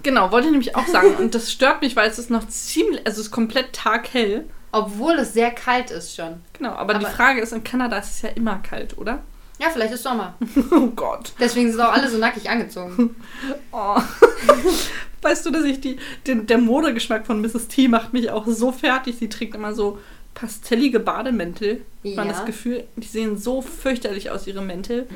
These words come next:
Speaker 2: <clears throat> Ihre Ohrringe passen immer farblich dazu.
Speaker 1: Echt?
Speaker 2: Aber das ist bei allen so. Also auch bei, bei Rosemary, im, die
Speaker 1: LaBeouf.
Speaker 2: Ohrringe passen immer farblich zum Outfit tatsächlich richtig gekonnt dazu.
Speaker 1: Wow. Aber Rosemary ist stilsicher, finde ich.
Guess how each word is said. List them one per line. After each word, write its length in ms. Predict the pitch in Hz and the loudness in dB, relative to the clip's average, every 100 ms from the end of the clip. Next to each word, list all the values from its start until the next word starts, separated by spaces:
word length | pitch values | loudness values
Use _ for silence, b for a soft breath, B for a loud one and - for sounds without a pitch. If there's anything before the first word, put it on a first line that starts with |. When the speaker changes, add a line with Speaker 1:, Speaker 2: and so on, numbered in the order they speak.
| - | -6
Speaker 2:
<clears throat> 260 | 294 226 | 0 0
Ihre 260 | 226 240 220 | 0 0 0
Ohrringe 320 | 247 247 233 | 0 2 0
passen 300 | 214 208 208 | 0 -4 -4
immer 160 | 202 190 | -6 -8
farblich 360 | 190 208 202 196 | -6 -8 -8 -12
dazu. 400 | 180 - 208 180 - | -14 -8 -8 -6 0
Speaker 1:
Echt? 180 | 285 | 0
Speaker 2:
Aber 80 | 240 | 2
das 100 | 269 | 2
ist 40 | - | 2
bei 200 | 214 202 | 0 2
allen 280 | 220 262 233 | 0 2 0
so. 300 | 185 170 175 B | -2 -6 -10 B
Also 220 | - 220 233 | -4 -2 0
auch 180 | 226 226 | -4 0
bei, 380 | 233 226 226 226 | 2 4 4 2
bei 180 | 220 208 | -2 -2
Rosemary, 760 | 208 240 254 262 269 285 370 - - | -2 -2 -2 -4 -4 -4 -6 -8 -10
im, 180 | - 202 180 | -2 -2 0
die 60 | |
Speaker 1:
LaBeouf. 180 | - 269 | 2 2
Speaker 2:
Ohrringe 280 | 302 294 285 | 2 -2 -4
passen 340 | - 254 254 | -4 -4 -4
immer 340 | 196 233 233 233 | -4 -2 0 -2
farblich 540 | - 220 220 220 - - | -2 -2 -2 -4 -6 -8
zum 200 | - 196 | -6 -6
Outfit 400 | - 190 - 180 | -6 -6 -8 -8
tatsächlich 520 | - 185 185 180 196 - | -8 -8 -8 -8 -8 -8
richtig 380 | 185 185 - | -8 -8 -8
gekonnt 420 | - 208 226 226 - | -8 -6 -2 -2 -2
dazu. 280 | - - | -4 -4
Speaker 1:
Wow. 160 | 156 107 - B B - | -4 -6 -8 B B -4
Aber 140 | 180 | 0
Rosemary 540 | 170 185 226 277 226 | 0 0 2 4 4
ist 480 | 208 190 - - - | 2 -4 -10 -14 -12
stilsicher, 540 | - 233 202 160 165 180 | 0 2 2 -2 -8 -10
finde 220 | 180 160 | -10 -10
ich. 120 | - | -12